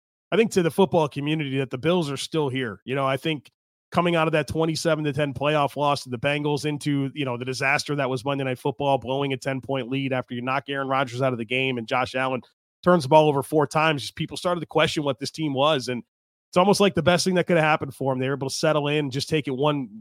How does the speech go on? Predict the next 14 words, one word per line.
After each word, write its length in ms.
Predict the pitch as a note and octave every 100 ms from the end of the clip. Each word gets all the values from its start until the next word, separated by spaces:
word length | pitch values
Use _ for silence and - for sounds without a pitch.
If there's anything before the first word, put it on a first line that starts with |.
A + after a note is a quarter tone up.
| G#2+
week 200 | D3+ D#3
at 80 | D3
a 60 |
time, 260 | C3+ D3 C3+
one 160 | C#3
play 240 | B2+ C3 D#3
at 80 | D3+
a 60 |
time. 340 | - C3 C3+ C3+
And, 160 | B2+ _ _ _ _ -
um, 380 | C3+ D3 C3 -
you 80 | D3+
know, 120 | F3
they're, 260 | D3 F3+